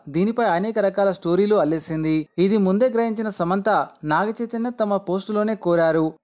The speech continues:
"మీడియా తమ అభిమానులు అర్థం చేసుకోవాలని, తమ వ్యక్తిగత జీవితాల గురించి ఎక్కువగా చర్చించకుండా,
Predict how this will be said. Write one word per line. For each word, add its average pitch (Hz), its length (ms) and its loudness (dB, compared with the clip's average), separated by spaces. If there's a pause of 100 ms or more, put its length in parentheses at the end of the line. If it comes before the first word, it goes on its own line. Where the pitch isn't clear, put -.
"మీడియా 214 420 2
తమ 226 240 0
అభిమానులు 208 520 2
అర్థం 196 400 0
చేసుకోవాలని, 190 680 0 (200)
తమ 190 140 0
వ్యక్తిగత 226 460 -2
జీవితాల 196 580 -2
గురించి 185 280 -4
ఎక్కువగా 196 440 0 (120)
చర్చించకుండా, 185 720 0